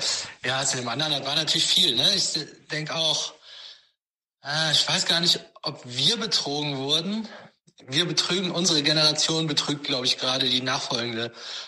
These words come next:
Weil ich wurde noch anders erzogen, ne? Also von meinen Eltern. Ähm, und auch meine Lehrer, das waren nicht so Weicheier.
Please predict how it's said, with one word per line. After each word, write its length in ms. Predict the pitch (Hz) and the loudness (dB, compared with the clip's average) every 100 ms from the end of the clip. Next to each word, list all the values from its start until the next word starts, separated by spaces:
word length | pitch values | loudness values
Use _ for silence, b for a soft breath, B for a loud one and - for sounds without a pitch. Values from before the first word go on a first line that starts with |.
| B | B
Weil 260 | - 120 120 - | -4 -2 -2 2
ich 240 | - - | 2 4
wurde 180 | 214 190 | 2 2
noch 180 | 170 160 | 2 2
anders 300 | 147 143 147 | 2 2 2
erzogen, 480 | 135 - 123 117 | 2 0 0 0
ne? 340 | 117 165 175 - - - | 0 -2 -4 -12 -18 -8
Also 200 | 120 120 | -6 -4
von 180 | 127 | -4
meinen 260 | 123 123 123 | -2 -2 0
Eltern. 460 | 123 127 151 156 - B B B B B B - | 0 2 0 -2 -6 B B B B B B -6
Ähm, 640 | 123 127 127 127 123 123 123 - | 0 2 2 2 2 0 -4 -6
und 100 | 131 | -6
auch 240 | 123 123 123 | -2 -2 0
meine 240 | 135 131 | -2 0
Lehrer, 560 | 123 131 165 180 190 180 B B - | 0 4 4 4 4 2 B B -6
das 180 | 143 | -4
waren 240 | 143 160 160 | -2 -2 -2
nicht 160 | 165 | 0
so 160 | - 165 | -2 -2
Weicheier. 760 | 160 170 170 160 180 185 196 | -2 0 0 0 -2 -2 -4